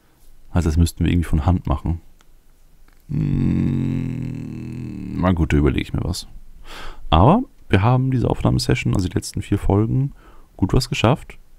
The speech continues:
Wir haben den Harvester hier zum Laufen bekommen. Also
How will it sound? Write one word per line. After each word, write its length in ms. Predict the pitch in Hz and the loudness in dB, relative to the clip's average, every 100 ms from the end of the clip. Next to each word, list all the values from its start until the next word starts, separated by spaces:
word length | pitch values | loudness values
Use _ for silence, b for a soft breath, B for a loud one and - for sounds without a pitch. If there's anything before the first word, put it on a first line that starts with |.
| _ - | _ 2
Wir 120 | 85 | 6
haben 280 | 82 82 80 | 6 4 2
den 560 | 80 80 80 80 82 - - - - | 4 4 4 2 -2 -6 -20 -20 -20
Harvester 540 | - 82 87 123 - 135 | -2 0 2 0 0 0
hier 380 | 131 160 190 226 - - | 2 2 2 -2 -16 -20
zum 180 | - 101 | -6 0
Laufen 260 | - 120 135 | 0 0 -2
bekommen. 360 | - 170 214 _ _ _ _ _ b b b b b - - | -2 -4 -4 _ _ _ _ _ b b b b b -20 -4
Also 260 | - 71 | 2 2